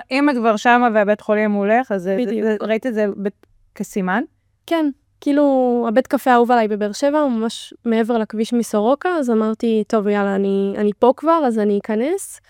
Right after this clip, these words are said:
Speaker 1: ולא פחדת, לא פחדת לשמוע, לשמוע משהו רע?
Speaker 2: לא חשבתי שאני אשמע משהו רע בשום תסריט. חשבתי שהרופא יגיד לי,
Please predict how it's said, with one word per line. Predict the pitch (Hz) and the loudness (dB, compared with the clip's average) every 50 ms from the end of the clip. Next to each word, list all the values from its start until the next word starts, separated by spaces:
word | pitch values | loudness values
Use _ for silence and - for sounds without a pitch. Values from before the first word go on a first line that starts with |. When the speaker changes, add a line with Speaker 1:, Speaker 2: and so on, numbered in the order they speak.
| _ - | _ -4
Speaker 1:
ולא | 214 226 233 233 | 0 0 0 0
פחדת, | - 247 - - 208 202 196 196 - | 0 -2 0 2 2 2 2 2 0
לא | 214 240 240 247 - | 0 0 0 0 -2
פחדת | - 233 - 208 175 160 165 165 - | -4 -6 -4 -4 -2 -2 -4 -6 -6
לשמוע, | 180 180 - - 202 185 170 160 156 160 - _ _ _ - - - | -8 -8 -6 -4 -4 -4 -2 -4 -6 -8 -12 _ _ _ -20 -12 -8
לשמוע | 208 208 185 - 214 202 190 | -8 -6 -4 -4 -2 -2 -2
משהו | 185 180 175 - - 185 175 | -2 -4 -6 -8 -8 -8 -8
רע? | 160 170 180 - _ _ _ _ _ _ - | -6 -8 -10 -12 _ _ _ _ _ _ 0
Speaker 2:
לא | 269 294 | 2 2
חשבתי | 302 - 415 - - 359 330 - - 320 | 2 2 0 2 2 2 2 2 0 -4
שאני | - 294 285 269 | -2 -2 -2 -2
אשמע | 254 - - 262 254 262 | -4 -4 -4 -2 0 0
משהו | 262 262 254 - 262 240 | 0 0 0 0 0 0
רע | 240 262 | 0 2
בשום | 226 226 226 - 254 247 247 | 0 0 0 0 0 -2 -2
תסריט. | - 247 - - - 233 240 233 196 - - | -2 -4 -6 -8 -4 -2 0 0 -2 -4 -8
חשבתי | - - - - 220 196 - - 240 | -18 -16 -8 -6 -6 -6 -6 -6 -8
שהרופא | 220 - 247 220 202 208 208 - 233 | -4 -2 -2 -2 -2 -2 -4 -2 -2
יגיד | 220 214 202 202 226 208 | 0 0 0 0 0 0
לי, | 220 220 226 220 214 214 208 208 208 | 0 0 0 0 0 0 0 -2 -4